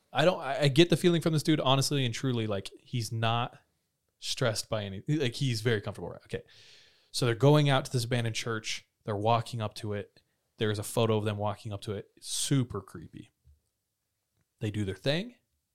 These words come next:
probably take some photos, some long exposures, and pack up. Nothing really happened. Let's take off.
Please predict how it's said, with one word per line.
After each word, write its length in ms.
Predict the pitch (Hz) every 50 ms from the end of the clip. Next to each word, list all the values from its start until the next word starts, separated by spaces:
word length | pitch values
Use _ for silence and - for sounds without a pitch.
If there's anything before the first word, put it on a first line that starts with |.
| _ -
probably 220 | - 110 101 101
take 240 | - - - 107 -
some 160 | - - 98
photos, 400 | - - 143 160 165 165 170 160
some 120 | - 127 110
long 200 | 110 110 110 104
exposures, 680 | 101 113 - - - 170 180 170 156 170 170 - - - _ _ _ _ _ _ _ _ _ _ _ _ -
and 100 | 113 107
pack 280 | - 117 113 110 - 175
up. 260 | 175 151 - _ _ _ _ _ _ _ _ _ _ _ _ _ _ -
Nothing 220 | 98 - - 107
really 180 | 107 110 113 117
happened. 320 | 123 131 131 - - 104 _ _ _ _ _ _ _ _ _ _ _ _ _ _ _ _ -
Let's 120 | 120 -
take 200 | - 117 107 -
off. 320 | 131 110 101 - - -